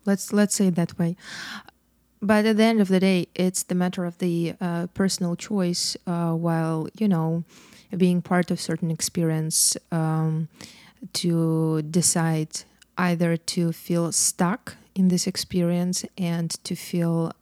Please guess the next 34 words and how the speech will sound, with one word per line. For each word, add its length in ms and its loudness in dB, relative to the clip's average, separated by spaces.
affected 520 -6
by 480 2
whatever 320 -2
is 140 -2
going 240 2
on 180 2
in 140 0
the 240 0
particular 480 -2
situation, 880 -4
or 480 0
just 360 -4
take 240 -2
it 240 -2
as 240 6
the 180 6
experience. 840 0
And, 440 2
but 180 2
it's 160 -2
not 200 -2
always 400 2
easy, 260 2
you 100 2
know, 140 2
it's 140 0
easy 160 2
to 120 -2
say 220 4
when 160 6
you're 260 4
out 260 -4
of 120 -6
it. 140 -4